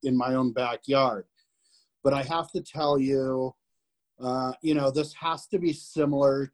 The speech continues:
to the experience of a Red Sox fan walking into that main gate of Fenway for the first time, where you walk out of the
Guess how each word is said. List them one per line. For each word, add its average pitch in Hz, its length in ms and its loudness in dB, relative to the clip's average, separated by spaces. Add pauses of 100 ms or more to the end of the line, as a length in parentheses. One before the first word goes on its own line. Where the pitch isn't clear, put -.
to 131 680 -2 (360)
the 135 140 2
experience 143 840 2 (120)
of 127 680 -2
a 139 120 2
Red 131 400 0
Sox 143 640 -2
fan 156 400 4
walking 131 560 0
into 139 320 0
that 127 300 0
main 135 360 2
gate 131 280 2
of 120 120 -2 (160)
Fenway 135 460 4
for 135 160 -6
the 123 140 -2
first 139 360 -4
time, 135 360 0
where 123 140 0
you 120 140 -6
walk 123 360 -2
out 131 160 0
of 127 100 -4
the 120 80 -16